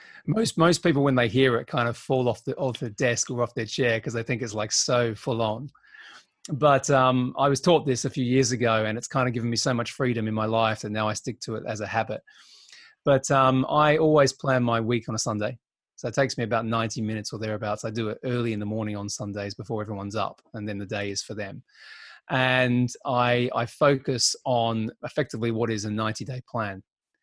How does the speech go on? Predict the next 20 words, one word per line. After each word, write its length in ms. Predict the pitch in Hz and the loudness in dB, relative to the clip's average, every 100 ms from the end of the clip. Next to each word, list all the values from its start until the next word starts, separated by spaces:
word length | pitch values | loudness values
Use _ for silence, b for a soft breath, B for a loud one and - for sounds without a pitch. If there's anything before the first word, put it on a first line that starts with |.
| _ _ _ | _ _ _
So 240 | - 123 | 0 4
I've 200 | 120 120 | 4 2
got, 320 | - 113 107 - | 2 2 2 0
I 60 | 127 | 2
have 160 | 180 | 4
annual 240 | 151 139 113 | 4 2 0
goals 400 | 120 113 127 123 | 0 0 0 -2
like 180 | 110 | -2
most 220 | 120 113 - | 0 -4 -4
people 180 | 107 | -6
have, 260 | 104 110 107 | -2 -2 -2
but 100 | 123 | -2
I 80 | 113 | 0
actually 240 | 117 - 113 | 0 -2 -2
break 260 | 123 117 | 0 0
them 200 | 117 107 | -2 -4
down 300 | 101 113 110 | -2 -2 -2
into 180 | 107 110 | -4 -4
ninety-day 500 | 107 107 113 104 107 | -4 -4 -6 -8 -6
results. 560 | 101 101 107 73 - | -6 -4 -4 -4 -12